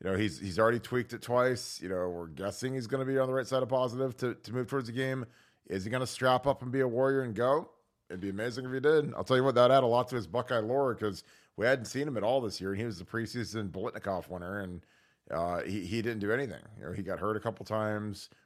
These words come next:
you know, and, and injuries happen, but, you know, it'd be a nice way to, to, you know, kind of enhance his Ohio State legacy on his way out the door to,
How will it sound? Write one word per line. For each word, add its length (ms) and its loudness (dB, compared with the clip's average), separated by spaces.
you 160 -4
know, 140 -4
and, 140 -8
and 200 -6
injuries 360 -2
happen, 600 -2
but, 320 -2
you 60 -12
know, 60 0
it'd 160 2
be 80 2
a 60 2
nice 260 2
way 120 2
to, 220 2
to, 440 -2
you 120 -2
know, 60 -2
kind 220 0
of 240 -2
enhance 400 -4
his 160 -6
Ohio 240 2
State 180 -6
legacy 400 -2
on 100 -4
his 100 -10
way 160 0
out 140 0
the 80 -6
door 220 -2
to, 220 -2